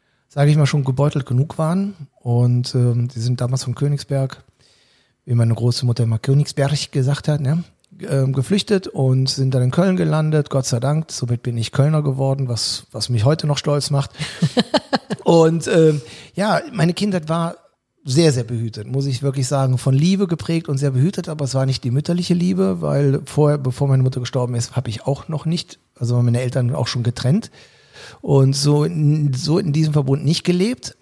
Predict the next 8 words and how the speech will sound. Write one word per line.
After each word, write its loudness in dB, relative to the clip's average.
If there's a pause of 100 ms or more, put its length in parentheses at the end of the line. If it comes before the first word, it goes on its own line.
(160)
und 0
somit 0
musste -2
ich -2
mir 0
andere -2
Rückhalte -2
suchen 0